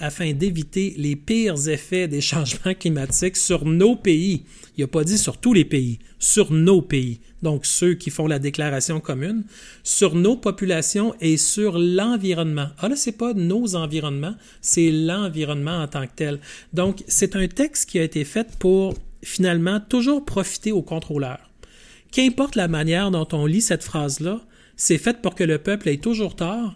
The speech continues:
et que la personne qui a dit les choses peut toujours se défendre facilement. Parce que si quelqu'un, un jour, mettons, en deux mille trente, fait la remarque, « Vous savez, euh, les changements climatiques, là,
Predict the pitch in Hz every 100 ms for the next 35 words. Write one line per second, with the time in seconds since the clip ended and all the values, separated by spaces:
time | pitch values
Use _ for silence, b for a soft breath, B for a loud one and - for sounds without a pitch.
0 | - 165 165 170 180 165 - 226 214 -
1 | 160 143 202 208 160 185 233 214 - B
2 | B 170 165 190 240 220 170 151 190 196
3 | 170 - - 143 139 B B B 151 -
4 | 135 - 226 180 156 226 202 143 185 220
5 | 175 b b - 147 147 160 180 - 139
6 | 135 147 156 131 165 220 240 - B B
7 | B - - 208 185 147 127 170 214 -
8 | 147 135 147 131 247 247 151 135 151 135
9 | - 123 220 254 - 147 117 - 262 -
10 | 170